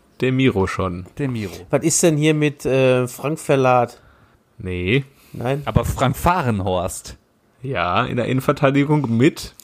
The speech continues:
Speaker 2: Per Mertesacker.
Speaker 1: Nee.
Speaker 2: Nein?
Speaker 1: Andere,
Speaker 2: Naldo?
Speaker 1: nein. Ja, mit Naldo.
Speaker 3: Was ist mit Tim Borowski?
Speaker 1: Äh, ja.
Speaker 3: Frank Baumann?
Speaker 1: Ja.
Speaker 3: Hugo Almeida?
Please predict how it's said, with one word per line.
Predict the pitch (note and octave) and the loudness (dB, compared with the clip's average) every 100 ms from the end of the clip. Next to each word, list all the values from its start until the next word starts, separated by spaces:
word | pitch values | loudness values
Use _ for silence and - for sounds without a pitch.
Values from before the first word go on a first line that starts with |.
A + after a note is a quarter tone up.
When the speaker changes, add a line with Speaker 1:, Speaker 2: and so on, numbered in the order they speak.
| - - | -20 0
Speaker 2:
Per | - B2+ | 2 4
Mertesacker. | B2+ A2+ A#2+ G#2 F#2 - F2 E2 - _ - | 2 0 0 -4 -6 -10 -10 -10 -14 _ -18
Speaker 1:
Nee. | - G#2+ G#2 G#2+ C#3 D3+ - | -10 -4 0 2 2 0 -4
Speaker 2:
Nein? | B2+ C3 G3 | 2 4 4
Speaker 1:
Andere, | B2+ A2 A2 G#2 G#2 _ | 2 4 2 2 -4 _
Speaker 2:
Naldo? | - G2 - A#3 D4+ | -2 2 4 2 0
Speaker 1:
nein. | - - _ _ _ - | -4 -20 _ _ _ -12
Ja, | G#2 G2 | -6 -4
mit | G#2+ | -2
Naldo. | G#2 G#2+ C3+ E3+ D3 - _ _ _ - - - - - | 2 4 4 4 0 -14 _ _ _ -20 -20 -20 -12 -4
Speaker 3:
Was | C#3+ | -2
ist | F3+ | 0
mit | D#3 | 2
Tim | E3+ | 4
Borowski? | D3+ C3 D#3 - - G3 G3+ - - _ _ _ _ - | 4 4 0 -2 -4 -2 -2 -6 -20 _ _ _ _ -8
Speaker 1:
Äh, | G2+ G2+ G2+ G2+ G2+ G2+ | -4 -2 -2 -2 -2 0
ja. | G2+ F#2+ D#3 - _ _ _ _ _ _ | 0 2 0 -4 _ _ _ _ _ _
Speaker 3:
Frank | C#3 B2+ | -6 0
Baumann? | C3+ C#3+ E3+ F3+ G3 G#3 - _ _ _ _ | 4 4 4 2 0 -4 -12 _ _ _ _
Speaker 1:
Ja. | G2 F2+ F#2+ D3 - _ _ _ | -2 2 2 0 -4 _ _ _
Speaker 3:
Hugo | D3 D3+ | -4 2
Almeida? | B2+ C#3 C#3 D#3 F#3 F#3 G3+ | 2 4 4 4 4 4 2